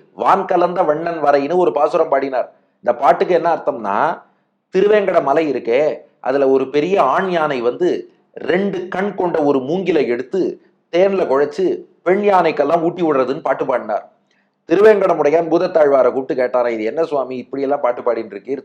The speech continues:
திருமலையை பத்தி பாடுறதுன்னா என்ன? நான் இங்க தலைவன்னு ஒருத்தன் உட்காந்துருக்கேன்,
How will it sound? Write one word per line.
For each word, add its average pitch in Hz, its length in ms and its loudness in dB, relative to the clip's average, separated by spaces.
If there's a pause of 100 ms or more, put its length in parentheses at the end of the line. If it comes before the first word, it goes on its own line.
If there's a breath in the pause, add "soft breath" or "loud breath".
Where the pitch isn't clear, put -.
திருமலையை 170 440 0
பத்தி 135 200 -8
பாடுறதுன்னா 131 600 -4
என்ன? 139 280 -4
நான் 113 280 -4
இங்க 135 140 -4
தலைவன்னு 151 500 -2
ஒருத்தன் 123 240 -2
உட்காந்துருக்கேன், 123 500 -6